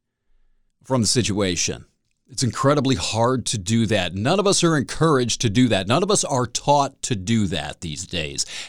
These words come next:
Everybody wants you love marked. It's an advertising book I talked about, where they're trying to get you, these producers, product producers, are trying to get you, the consumer herd,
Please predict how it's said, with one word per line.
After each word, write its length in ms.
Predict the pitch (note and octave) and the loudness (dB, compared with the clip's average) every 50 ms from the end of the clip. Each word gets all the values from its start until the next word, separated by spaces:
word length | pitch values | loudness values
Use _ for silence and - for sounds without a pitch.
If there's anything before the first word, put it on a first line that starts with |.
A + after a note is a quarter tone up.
| - - | -6 0
Everybody 640 | C#3+ F3 F#3+ G#3 G3 A#3 G#3+ D3 C3+ D#3+ E3+ E3+ C#3 | 4 4 4 4 4 2 2 6 6 6 6 6 4
wants 400 | G2+ G#2 A#2+ C#3 D3 C#3 - - | 2 2 0 0 0 -2 -2 0
you 160 | A#2+ C3+ C#3 | 0 0 2
love 420 | B2 G#2 G#2+ A2+ A#2 G#2 F2 D#2 | 2 2 2 4 2 2 0 -4
marked. 440 | - F2+ D#2+ - - - - - - - _ _ _ _ _ _ _ _ _ _ _ _ | -10 -10 -10 -12 -18 -12 -12 -12 -12 -12 _ _ _ _ _ _ _ _ _ _ _ _
It's 100 | - - | -8 -4
an 60 | B2 | -2
advertising 680 | D3 D3 C#3+ G#2+ A2+ G#2+ - A#2+ A2+ G#2 F#2+ E2 G#2 F2+ | 0 0 2 0 0 0 2 2 2 2 0 0 -2 -2
book 240 | E2+ G#2 F#2+ - F#2 | 0 -2 -2 -2 -4
I 40 | |
talked 360 | F2 - G#2+ G2+ G2+ G2+ - F#2 | -4 -2 0 0 0 0 -4 -8
about, 400 | D2+ D2+ G#2+ A#2+ C3+ C3+ B2 - _ _ _ _ - - | -4 -2 0 0 0 -2 -4 -10 _ _ _ _ -20 -8
where 100 | - G2+ | -4 2
they're 120 | G#2 C#3+ D#3+ | 4 4 4
trying 360 | - - D#3+ E3 D#3 D3+ C#3+ | 4 2 0 2 2 2 0
to 40 | A#2 | 0
get 380 | G#2 G#2+ C#3 D3 C#3+ - - _ _ _ | 2 2 0 0 0 -4 -14 _ _ _
you, 500 | - G#2 B2 G3 B3 E3+ F#2+ D#2 - - _ _ _ _ _ _ _ _ _ _ _ _ _ _ _ _ _ _ _ | -8 -2 0 2 2 2 0 -2 -6 -12 _ _ _ _ _ _ _ _ _ _ _ _ _ _ _ _ _ _ _
these 460 | F#2 G#2 A2+ A2+ G#2 F#2 F2+ - - - _ _ _ - | -8 -4 -2 -2 0 -2 -4 -4 -8 -14 _ _ _ -2
producers, 680 | - C#3+ C3+ D3+ F3+ E3 - - E2 - - - - - | 2 4 4 4 4 2 0 -2 -4 -6 -8 -10 -10 -10
product 480 | - - D3 D3+ D3+ D3 - - - | -4 -2 -2 0 0 -2 -6 -8 -14
producers, 680 | - - C3+ A#2 A#2 C3+ D3 - - - D#2+ D#2 E2+ | -4 -2 0 2 4 2 2 2 0 -2 -4 -6 -6
are 60 | G#2+ A2+ | -6 -2
trying 240 | - D3+ E3+ F#3 | 0 0 2 2
to 40 | F3+ | 2
get 160 | D#3 D3+ B2 | 0 0 0
you, 440 | A#2+ E3+ A3+ C4 G3 A#2+ F#2+ G#2+ C3+ C3+ | 0 0 0 0 0 0 0 -2 -4 -6
the 240 | - A2+ G2+ B2 | -8 -4 -4 -4
consumer 640 | A#2 - B2+ A#2 G2+ F2 - - B2 D#3 F#3 E3 A#2 | -2 0 -2 -2 -2 -2 -2 -2 -2 -2 -2 -2 -4
herd, 480 | G2 - F3+ F#3 C3+ E2+ D2+ D2 F#2+ | -2 -2 -2 0 0 -2 -4 -6 -10